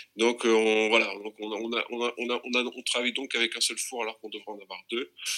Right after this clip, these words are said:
mais mis à part ce, ce petit problème-là, euh, dans l'ensemble, ça se passe très bien. Euh, donc, du coup, euh,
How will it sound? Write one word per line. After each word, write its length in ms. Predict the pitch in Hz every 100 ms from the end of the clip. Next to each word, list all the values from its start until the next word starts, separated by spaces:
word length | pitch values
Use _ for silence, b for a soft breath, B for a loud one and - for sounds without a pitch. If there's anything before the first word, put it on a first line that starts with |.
| B B -
mais 420 | 110 120 127 135
mis 220 | 135 127
à 80 | 127
part 240 | - 127
ce, 140 | - - 104 98
ce 160 | - -
petit 180 | -
problème-là, 540 | - - 107 101 101 110
euh, 120 | 104 90 _ _ _ _ _ _ -
dans 60 |
l'ensemble, 320 | 95 101 110 104
ça 140 | -
se 100 | -
passe 160 | 104 -
très 160 | -
bien. 160 | 87 85 _ - B B B B 110
Euh, 580 | 101 101 101 104 107 104
donc, 280 | 113 123 -
du 140 | 117 120
coup, 360 | - 131 131
euh, 320 | 117 104 101